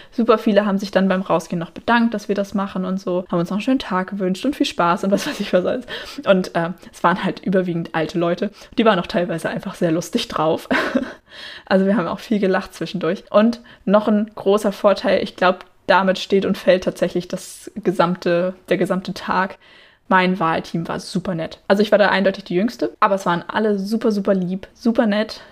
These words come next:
Wir haben uns richtig gut verstanden. Äh, und auch, obwohl ich da die Jüngste war, wurde ich nicht irgendwie ausgeschlossen.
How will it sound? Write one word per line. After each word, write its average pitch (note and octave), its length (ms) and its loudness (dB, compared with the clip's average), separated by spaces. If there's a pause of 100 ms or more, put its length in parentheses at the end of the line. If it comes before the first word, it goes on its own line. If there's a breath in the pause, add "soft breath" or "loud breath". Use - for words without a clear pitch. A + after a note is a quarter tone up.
Wir - 160 0
haben A3 100 2
uns F#3+ 120 0
richtig G#3 200 2
gut - 140 -6
verstanden. F#3+ 600 -2 (400 loud breath)
Äh, - 180 2
und G3 160 4
auch, F#3+ 220 2 (200 loud breath)
obwohl G#3+ 380 4
ich B3+ 100 -4
da G3+ 120 2
die G3+ 140 -2
Jüngste G3 340 0
war, F3+ 160 -4
wurde F#3 100 -4
ich - 160 -10
nicht A#3+ 240 4
irgendwie F#3+ 480 0 (280 loud breath)
ausgeschlossen. F#3+ 720 0